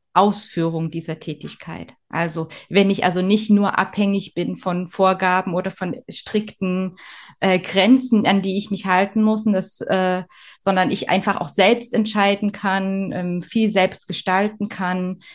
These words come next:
selbst wirksam sein kann. Das sind so die Jobs, ähm, die, die uns, ähm, ja, die persönlichkeitsförderlich sind und die auch uns, äh, glücklich und zufrieden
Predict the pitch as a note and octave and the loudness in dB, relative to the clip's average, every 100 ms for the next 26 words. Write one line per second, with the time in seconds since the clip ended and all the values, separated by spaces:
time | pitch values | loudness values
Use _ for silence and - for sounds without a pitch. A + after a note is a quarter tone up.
0 | _ - G3 A3+ - F#3 G#3 G#3+ - G3+ | _ 2 2 2 -2 0 0 0 -2 -4
1 | F#3 F#3 F#3 F#3 - F3+ F3+ G#3 G#3+ G#3 | 0 0 0 -4 -6 -4 -2 -2 0 0
2 | G3+ F#3+ F#3 F#3 - G3 G3 - - - | 0 -2 -4 -4 -2 -2 -4 -10 -8 -6
3 | F3 F3 E3+ F3+ F#3 F3+ E3+ E3+ F3 - | -4 -4 -6 -8 -6 -6 -6 -6 -6 -8
4 | - _ _ _ _ _ _ _ _ - | -12 _ _ _ _ _ _ _ _ -12
5 | - E3+ E3+ F3 E3 G#3 G#3+ F#3 - E3+ | -10 -8 -8 -6 -2 0 0 -2 -2 2
6 | F#3+ G3+ - F3+ - F#3+ G#3 A3 A3 - | 2 2 0 -6 -2 0 2 0 -2 -2
7 | A3+ A3+ - F3+ F#3+ - F#3 F#3 - F3+ | 0 0 -2 -4 -6 -6 -6 -8 -8 -8
8 | F3 F3 - F3 F3 F3 G3+ G3+ E3 - | -8 -10 -10 -8 -8 -6 -8 -6 -8 -8
9 | E3 E3 - _ - G#3 - A3 G#3 F3+ | -8 -10 -12 _ -10 -10 2 4 6 2
10 | D3+ | -2